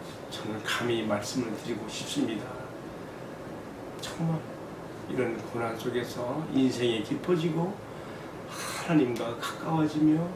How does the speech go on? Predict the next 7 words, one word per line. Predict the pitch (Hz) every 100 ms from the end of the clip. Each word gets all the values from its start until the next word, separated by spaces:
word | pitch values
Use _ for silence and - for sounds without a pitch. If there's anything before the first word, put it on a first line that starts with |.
| - - - - - -
하나님께서 | - 123 123 127 127 127
원하시는 | 127 127 127 131
신앙의 | 127 - 170 160 151 151 151 - - -
성장의 | - - - 202 214 190 165 151 -
업그레이드가 | 156 151 233 214 185 170 160
된다는 | 131 143 175 185
것을 | 175 143 123 127 151